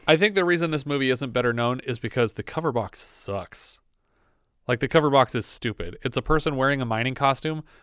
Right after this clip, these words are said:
with the eyes taken out of it so that you could see their eyeballs. And then there's, like, a picture in the light bulb at the top. It's like, just show a Valentine's box with a bloody heart in it. That's all you had to do.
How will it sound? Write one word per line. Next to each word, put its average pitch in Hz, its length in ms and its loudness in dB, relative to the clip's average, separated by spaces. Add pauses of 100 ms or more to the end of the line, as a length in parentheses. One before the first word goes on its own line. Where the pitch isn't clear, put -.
(140)
with 131 200 0
the 135 180 0
eyes 135 320 2
taken 98 320 -6
out 87 140 -14
of 85 80 -14
it 95 160 -12
so - 140 -10
that 110 120 -4
you 120 80 -8
could 117 160 -14
see - 140 -4
their 113 180 -2
eyeballs. 104 540 -4 (340)
And 131 140 -6
then 139 80 -2
there's, 131 180 -4
like, 131 300 0
a 135 80 -6
picture - 460 -4
in 135 180 -8
the 123 80 -2
light 127 280 -2
bulb 135 220 0
at 131 100 -6
the - 60 -10
top. 147 220 -4
It's - 80 -10
like, 147 140 -4
just - 180 -6
show 190 380 0 (420)
a 170 100 2
Valentine's 160 600 0
box 127 380 4
with 143 100 -2
a 139 60 -2
bloody 151 280 2
heart 147 240 2
in 98 80 -4
it. 85 160 -16
That's 143 200 -2
all 156 120 4
you 156 120 4
had 139 160 0
to 117 40 -14
do. 117 440 -2